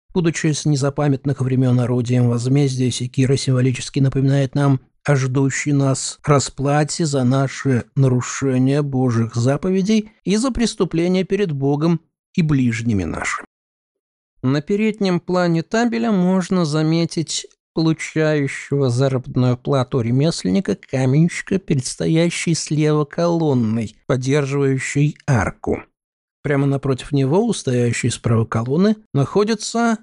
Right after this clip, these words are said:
совершенный камень досточтимого мастера,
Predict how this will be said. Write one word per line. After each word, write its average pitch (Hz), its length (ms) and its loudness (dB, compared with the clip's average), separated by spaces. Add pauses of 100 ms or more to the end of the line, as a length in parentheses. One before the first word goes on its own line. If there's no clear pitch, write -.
(140)
совершенный 170 1400 0
камень 90 640 0
досточтимого 135 1080 -2
мастера, 208 760 0